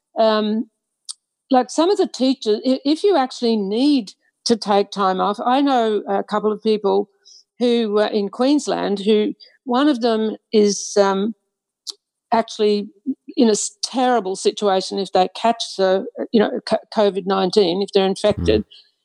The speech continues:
Speaker 1: But the other partner actually has a more, um, low immune system because of a condition. And so they both need to be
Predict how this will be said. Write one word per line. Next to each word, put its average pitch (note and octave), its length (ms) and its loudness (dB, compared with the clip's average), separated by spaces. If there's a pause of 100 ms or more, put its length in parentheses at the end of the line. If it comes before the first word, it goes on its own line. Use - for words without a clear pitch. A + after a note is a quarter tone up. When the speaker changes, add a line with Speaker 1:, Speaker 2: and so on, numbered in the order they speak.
(160)
Speaker 1:
But G#3+ 140 -6
the A3+ 160 2
other C4+ 180 -2
partner G3 600 -2
actually G#3 500 0
has G#3 260 -2
a A3+ 60 -2
more, G#3 360 2 (480)
um, G3+ 420 0
low A3 320 2
immune B3+ 480 0
system F#3+ 440 0
because G3+ 320 2
of G3+ 100 -2
a G3 60 -8
condition. G3 600 0 (380)
And A3+ 160 2
so G#3+ 520 0 (360)
they C#4+ 160 2
both B3 380 -2
need A3+ 320 0
to F3+ 100 -16
be G3+ 400 0